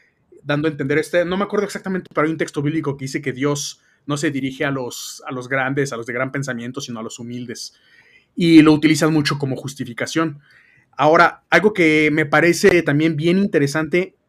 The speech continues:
es que en el caso particular de la Virgen de Guadalupe,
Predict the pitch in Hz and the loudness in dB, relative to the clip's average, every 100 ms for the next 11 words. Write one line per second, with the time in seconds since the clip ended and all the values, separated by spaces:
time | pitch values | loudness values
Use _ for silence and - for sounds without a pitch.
0 | _ _ _ - 160 160 - - 180 170 | _ _ _ 0 0 2 -2 2 4 6
1 | 160 151 135 - 147 143 147 143 143 196 | 4 2 0 -2 0 2 0 0 0 0
2 | 254 - 170 151 143 151 170 180 170 147 | -2 -2 -4 -6 -2 2 4 4 2 2
3 | 135 135 143 147 175 135 131 127 139 143 | 0 0 0 -2 -4 -2 -2 -2 -2 -2
4 | 170 | -4